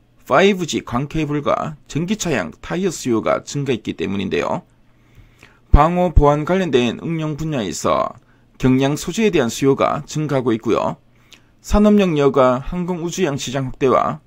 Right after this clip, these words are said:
파이브지 광 케이블, 전기차양 타이어 수요 급증으로 글로벌 아람미드 수요는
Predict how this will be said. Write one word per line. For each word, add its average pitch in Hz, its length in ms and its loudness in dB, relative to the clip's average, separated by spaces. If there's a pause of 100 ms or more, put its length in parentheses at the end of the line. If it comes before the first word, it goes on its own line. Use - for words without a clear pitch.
(420)
파이브지 180 520 2
광 135 220 -4
케이블, 131 580 0
전기차양 156 720 -4
타이어 170 320 -2
수요 139 280 -2
급증으로 110 720 0 (560)
글로벌 135 420 6
아람미드 127 420 2
수요는 127 540 -2